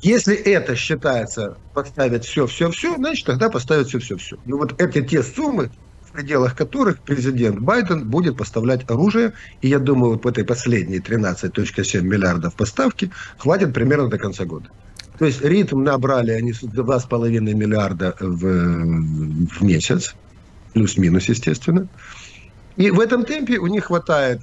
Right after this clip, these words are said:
э, существующих шести точка восемь миллиардов на два с половиной месяца, а там подключается, примут этот закон, дай бог его ноябрём примут, то есть он ещё даже не зарегистрировался как закон, а только пока Белый дом его попросил.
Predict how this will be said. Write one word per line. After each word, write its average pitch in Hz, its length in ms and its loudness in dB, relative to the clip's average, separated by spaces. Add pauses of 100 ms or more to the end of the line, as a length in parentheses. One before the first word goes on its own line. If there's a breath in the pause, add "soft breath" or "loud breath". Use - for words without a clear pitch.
э, 120 380 -2
существующих 127 800 -2
шести 120 520 0
точка 113 340 0
восемь 110 280 2
миллиардов 98 520 2 (920)
на 131 80 2
два 147 160 4
с - 40 -4
половиной 190 340 4
месяца, 190 260 2
а - 20 -2
там 226 200 2
подключается, 131 600 0
примут 113 340 0
этот 135 260 0
закон, 247 340 0 (500)
дай 131 140 2
бог 127 200 2
его 120 120 2
ноябрём 127 420 2
примут, 233 360 2 (200)
то 113 60 -2
есть 110 100 -4
он 120 100 4
ещё 117 220 0
даже 110 300 2
не 113 100 2
зарегистрировался 104 600 0
как 110 140 2
закон, 127 320 2
а - 40 2
только 87 220 -2
пока 95 240 -2
Белый 95 240 2
дом 90 200 2
его 90 140 2
попросил. 131 520 0